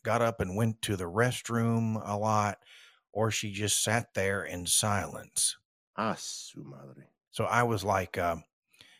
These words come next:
Speaker 1: "Geez, you don't even know me yet. At least make an effort."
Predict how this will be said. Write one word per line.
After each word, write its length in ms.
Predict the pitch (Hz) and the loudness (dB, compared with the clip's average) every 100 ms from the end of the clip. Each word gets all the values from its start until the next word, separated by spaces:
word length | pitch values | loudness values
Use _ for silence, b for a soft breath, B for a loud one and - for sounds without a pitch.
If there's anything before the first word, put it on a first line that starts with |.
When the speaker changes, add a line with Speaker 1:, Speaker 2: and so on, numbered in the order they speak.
| b - | b -6
Speaker 1:
"Geez, 720 | - 165 202 85 78 - - _ _ | 0 2 0 -2 -6 -10 -10 _ _
you 120 | 120 131 | 0 4
don't 200 | 160 165 | 6 6
even 320 | 165 143 131 | 4 4 6
know 220 | 151 196 | 8 6
me 260 | 120 85 78 | 4 0 -4
yet. 320 | 78 80 - b b b - | -6 -6 -12 b b b -4
At 160 | 123 - | 0 2
least 320 | 208 202 104 | 2 2 4
make 260 | 120 139 | 6 6
an 140 | 110 98 - | 2 0 4
effort." 540 | 185 - 95 143 - | 6 6 2 0 -4